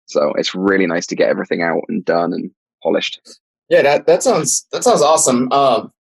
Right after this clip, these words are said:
Speaker 2: you said Studio has both, um, Spectral and Prism, but, you know, one thing that's always kinda caught me up ever since I started doing this stuff and following you from your old job to now with,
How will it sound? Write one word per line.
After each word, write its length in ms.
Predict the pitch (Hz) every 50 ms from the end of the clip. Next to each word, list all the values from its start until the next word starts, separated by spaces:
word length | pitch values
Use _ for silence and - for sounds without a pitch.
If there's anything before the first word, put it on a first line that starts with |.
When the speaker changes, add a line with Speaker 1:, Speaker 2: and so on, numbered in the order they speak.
| _ _ _ _ _ _ _ _ _ - - - - -
Speaker 2:
you 100 | - -
said 360 | - - 180 185 180 - - -
Studio 520 | - - 147 147 143 151 151 143 135 123
has 460 | 123 127 123 123 127 123 113 117 -
both, 240 | 127 127 123 120 - _ _ -
um, 540 | 123 120 117 107 101 98 90 92 85 - - _ _ _ _ _ _ _ -
Spectral 600 | - - - 139 131 123 - - 131 120 98 110
and 260 | 117 123 123 113 107
Prism, 420 | - 127 127 - 117 107 107 107
but, 240 | 117 117 120 117 - _ _ _ _ _ -
you 80 | 120 123
know, 80 | 127
one 220 | 127 143 160 156 156
thing 120 | 170 156
that's 160 | 147 135 123
always 220 | 151 143 131 123 131
kinda 180 | 127 117 -
caught 300 | - - 143 139 - 120
me 160 | 120 110 107
up 280 | 110 113 127 131 - _ _ _ _ -
ever 240 | 127 123 123 127 120
since 240 | - 139 131 127 127
I 80 | 113
started 320 | - - 131 123 117 110 117
doing 240 | 123 123 127 127
this 140 | 123 117 -
stuff 260 | - 131 120 117 -
and 120 | 120 110 - -
following 360 | 135 127 127 127 123 120 117
you 200 | 117 117 117 117 117
from 260 | - 127 117 110 110 110
your 220 | 110 113 107 101
old 260 | 110 120 120 117 117
job 280 | 120 117 110 107 104 - - -
to 100 | 107 101
now 520 | 101 107 113 113 110 104 98 104 113 110 _
with, 220 | 107 104 95 -